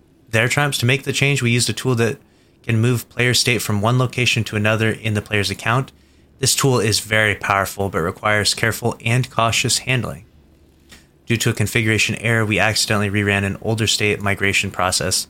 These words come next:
used for the Beyond Light release. As a result, we ended up recopying old data from before Beyond Light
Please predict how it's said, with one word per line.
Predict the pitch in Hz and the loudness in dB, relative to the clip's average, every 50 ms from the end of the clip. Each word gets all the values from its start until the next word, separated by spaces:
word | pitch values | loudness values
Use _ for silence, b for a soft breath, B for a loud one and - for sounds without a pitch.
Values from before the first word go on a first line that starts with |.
| b b b b b b b | b b b b b b b
used | b 110 110 104 | b 0 0 0
for | - - 110 | 0 -2 -2
the | 98 101 | -2 -4
Beyond | 90 - - 101 101 98 107 107 101 | -4 -4 -2 0 2 2 2 2 2
Light | 95 101 127 85 80 | 2 2 0 0 -2
release. | 80 82 80 90 - - - - - _ _ _ _ _ _ _ - - - | -6 -6 -4 -2 -2 -2 -2 -4 -8 _ _ _ _ _ _ _ -20 -10 -6
As | 98 98 | -2 0
a | 104 | 0
result, | 107 98 117 117 98 | 2 2 2 2 2
we | 110 | 2
ended | 110 107 104 104 | 2 2 2 2
up | 104 - | 0 2
recopying | 107 107 - - 110 104 - 107 104 | 0 0 0 0 0 0 0 0 0
old | 101 101 98 | 0 0 0
data | 104 101 98 | 0 0 0
from | 92 - 104 101 101 101 | 0 -2 -2 -2 -2 -2
before | 110 - 107 - - 123 120 | -4 -6 -8 -6 -2 -2 0
Beyond | 113 113 113 110 110 | 2 2 2 2 2
Light | 110 113 107 | 2 0 0